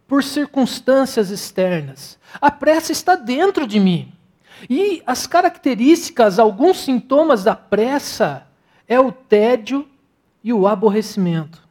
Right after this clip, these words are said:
E eu tenho que confessar pra vocês, eu andava aborrecido, eu andava entediado.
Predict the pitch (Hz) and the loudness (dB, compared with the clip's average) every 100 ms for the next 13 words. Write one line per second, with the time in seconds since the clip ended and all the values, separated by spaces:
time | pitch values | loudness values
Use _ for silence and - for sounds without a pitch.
0 | _ _ _ _ _ _ _ _ _ _ | _ _ _ _ _ _ _ _ _ _
1 | _ _ _ _ _ _ _ _ _ - | _ _ _ _ _ _ _ _ _ -2
2 | 226 220 _ - 240 240 208 202 180 185 | -2 -2 _ -8 -4 -4 -4 -4 -4 -4
3 | - 175 143 - _ 160 143 139 - 135 | -8 -8 -8 -12 _ -12 -10 -12 -14 -16
4 | - - - _ _ _ _ _ _ _ | -18 -20 -20 _ _ _ _ _ _ _
5 | _ _ _ _ _ _ - 220 202 175 | _ _ _ _ _ _ -4 0 0 0
6 | 180 170 151 160 143 - 170 147 - _ | -2 -4 -8 -10 -12 -14 -16 -18 -20 _
7 | _ _ _ _ _ _ 226 240 202 170 | _ _ _ _ _ _ -2 0 0 -2
8 | 190 190 196 - 190 220 165 160 170 196 | -4 -6 -6 -4 -2 -2 -4 -6 -8 -8
9 | 147 | -12